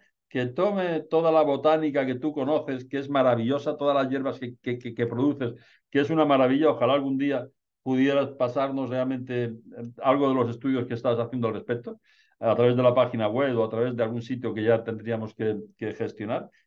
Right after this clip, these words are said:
Pero pastillas sí, cuantas menos mejor. Y los imanes no pueden hacer daño, pues abusa de ellos,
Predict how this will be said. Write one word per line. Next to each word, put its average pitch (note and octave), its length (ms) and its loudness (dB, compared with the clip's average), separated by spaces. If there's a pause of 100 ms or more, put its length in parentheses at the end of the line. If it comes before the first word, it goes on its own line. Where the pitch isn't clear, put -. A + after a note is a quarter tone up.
(280)
Pero B2+ 460 -2
pastillas D#3 560 -2
sí, D3 180 -4
cuantas A#2 380 -2
menos C3 260 -4
mejor. G#2+ 380 -8 (640)
Y B2 60 -6
los C3 200 -4
imanes C#3+ 380 -6
no C#3 240 -6
pueden C3 360 -6
hacer A#2+ 400 -6
daño, A#2 440 -6
pues G2 160 -12
abusa C#3 320 -6
de D#3 120 0
ellos, G#2+ 220 -4